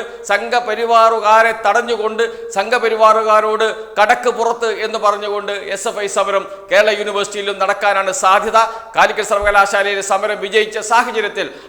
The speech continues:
അതേ സമരം കാലിക്കറ്റ് സർവകലാശാലയിലെ അതേ സമരം കേരള സർവകലാശാലയിലേക്കും കൊണ്ടുവരും. അതും അവിടെയും നടക്കും എന്നതാണ് ഇപ്പോൾ എസ് എഫ് ഐക്കാർ തന്നെ പറയുന്ന സൂചന. ഏതായാലും എസ് എഫ് ഐയെ സംബന്ധിച്ചിടത്തോളം ഒരു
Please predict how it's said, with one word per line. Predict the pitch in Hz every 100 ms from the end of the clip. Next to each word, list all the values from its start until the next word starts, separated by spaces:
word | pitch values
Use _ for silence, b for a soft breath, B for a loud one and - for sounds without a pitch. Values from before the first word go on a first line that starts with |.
| 127
അതേ | 175 214 208
സമരം | 196 196 196 175
കാലിക്കറ്റ് | 185 196 196
സർവകലാശാലയിലെ | 202 202 196 196 196 202 202 202 226 208 B -
അതേ | 226 277 269
സമരം | 208 208 185 B B -
കേരള | 226 240 233
സർവകലാശാലയിലേക്കും | 208 208 196 196 196 196 190 190 190
കൊണ്ടുവരും. | 185 190 190 190 190 160
അതും | 180 208 208 -
അവിടെയും | 185 196 202 190 180
നടക്കും | 185 196 202 185 185
എന്നതാണ് | 190 190 180 185 180 B 175
ഇപ്പോൾ | 180 202 185
എസ് | 185
എഫ് | 220
ഐക്കാർ | 208 190 190
തന്നെ | 185 180
പറയുന്ന | 180 190 185 175
സൂചന. | 185 185 185 185
ഏതായാലും | 185 185 185
എസ് | 185
എഫ് | 220 214
ഐയെ | 208
സംബന്ധിച്ചിടത്തോളം | 190 190 185 196 190 185 185 185 B - 170
ഒരു | 196